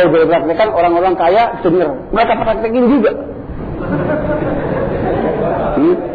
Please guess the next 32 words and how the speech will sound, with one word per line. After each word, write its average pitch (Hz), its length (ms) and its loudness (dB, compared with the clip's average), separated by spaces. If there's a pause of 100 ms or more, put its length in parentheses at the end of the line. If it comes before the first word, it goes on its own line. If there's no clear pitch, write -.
(540)
Akhirnya 175 400 4 (100)
orang 208 240 6
miskin 233 300 2
datang 196 260 2
lagi, 220 140 -2
"Ya 302 160 6
Rasulullah, 294 320 4 (260)
mereka 285 200 2 (220)
ikut 359 380 4
juga 370 280 4 (120)
sama 311 240 4
kita, 302 320 4 (580)
praktekin 240 540 2
juga." 285 340 2 (920)
Nah, 117 560 -4
kata 147 160 0 (120)
Rasulullah, 185 340 4 (340)
"Dzalika 185 440 4
fadlullah 170 520 4
yu'ti 160 360 4
man 147 200 2
yasha." 131 720 0 (440)
Itu 160 240 4
karena 175 400 4
Allah, 226 160 4
yang 202 160 4
Allah 185 160 6
berikan 190 240 2
kepada 175 240 4
yang 160 160 2
Dia 196 140 6 (500)
kehendaki. 160 800 0